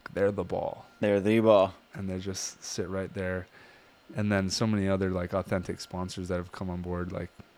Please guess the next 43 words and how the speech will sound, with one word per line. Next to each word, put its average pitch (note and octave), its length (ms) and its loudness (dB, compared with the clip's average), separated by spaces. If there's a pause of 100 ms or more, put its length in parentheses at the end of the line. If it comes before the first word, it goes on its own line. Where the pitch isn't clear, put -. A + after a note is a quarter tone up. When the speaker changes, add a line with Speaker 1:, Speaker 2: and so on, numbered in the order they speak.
(120)
Speaker 1:
just, C#3+ 240 2
like, A2 220 2 (720)
you D3+ 60 -6
know, C#3+ 140 4
th-, C#3+ 160 0
there's C#3 220 2
some D#3 320 0
podcasts A2+ 720 4
where, G2+ 180 0
like, F#2+ 240 -2
you G#2+ 100 -4
hear G#2+ 200 0
the G2 220 0
sponsor, F#2+ 460 -6
you're - 120 -10
like, - 180 -12
"Mm, C#3+ 520 -10
you C#3 140 0
guys G#2+ 220 -2
don't - 220 -10
use - 260 -12
that." - 380 -12
Speaker 2:
Right. G#2+ 280 6 (180)
Speaker 1:
Whereas, A2 200 2
like, G2+ 220 0 (160)
come G#2 140 -6
on, F2 120 -8 (140)
Y F#2+ 140 2
A F#2+ 80 0
K - 160 -2
water, F#2+ 300 -2
you G2 140 -4
think F#2+ 220 -8
we F#2 60 -4
don't F#2+ 200 -6
use, G2 200 -6
like, G#2 160 -8 (260)
every G#2 260 2
episode G#2 380 0
we're F#2 80 -2
drinking G2+ 360 -4
it. F#2 100 2
Speaker 2:
Yeah. G#2+ 180 6